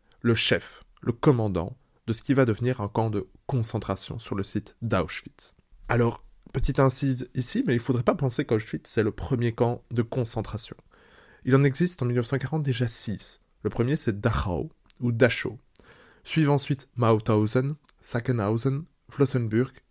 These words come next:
Buchenwald, Ra-, et Ravensbrück. Ils se trouvent tous dans l'Altreich, c'est-à-dire le territoire qui auparavant formait l'Allemagne et l'Autriche avant le début des annexions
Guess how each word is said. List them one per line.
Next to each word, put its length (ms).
Buchenwald, 680
Ra-, 260
et 100
Ravensbrück. 600
Ils 60
se 100
trouvent 260
tous 220
dans 280
l'Altreich, 840
c'est-à-dire 340
le 100
territoire 580
qui 280
auparavant 520
formait 300
l'Allemagne 580
et 60
l'Autriche 540
avant 280
le 100
début 260
des 220
annexions 360